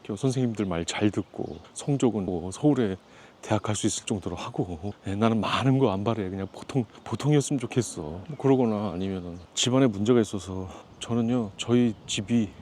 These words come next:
저희 가정이 그냥 보통이기만 했으면 좋겠어요. 평범한 가정이 제일 부러워요, 그래요. 근데 평범한 가정이라는 건 없습니다. 그 아무리 잘 나가 보이는 집을 가도 거기에 다 죽을 만큼의 고통과 공포가 있거든요.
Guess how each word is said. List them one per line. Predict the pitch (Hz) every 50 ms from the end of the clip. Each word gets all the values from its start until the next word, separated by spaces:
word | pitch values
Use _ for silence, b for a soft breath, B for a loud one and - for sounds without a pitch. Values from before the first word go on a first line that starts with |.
| - -
저희 | - - 123
가정이 | 113 - 113 107 117 123 123 110
그냥 | 113 113 113 107 -
보통이기만 | - 135 123 - 170 170 160 143 127 135 127 127 123
했으면 | 147 - - 156 135
좋겠어요. | - - - 117 - 120 -
평범한 | - - 220 220 226 208
가정이 | 170 160 127 139 135
제일 | 120 113 113
부러워요, | 113 - 101 107 110 104 101 98 92
그래요. | 95 92 90 85 - B B B B B B B
근데 | - 139 -
평범한 | - - - 233 247 294 285 254
가정이라는 | - - - 123 127 139 147 165 170
건 | 190 180 -
없습니다. | 90 - - - 117 113 95 101 78 82 95 131 147 - - - -
그 | - - - 175 185 180
아무리 | - - - 151 190 240 233 220
잘 | - - - 131 135
나가 | 160 160 170 160
보이는 | 156 151 147 143 143 135
집을 | 117 120 110 123 127 120 110 104 - - - - -
가도 | - - - 110 98 117 95 95 101 92 - - -
거기에 | - - 123 131 143 -
다 | - - - - 151
죽을 | - - 123 131 156
만큼의 | 160 156 139 - - 131 -
고통과 | - 120 - - 151 147 139 135 123 113 127 131 123 117 -
공포가 | - - 123 107 - 120 151 131
있거든요. | - - - 110 92 92 85 87 139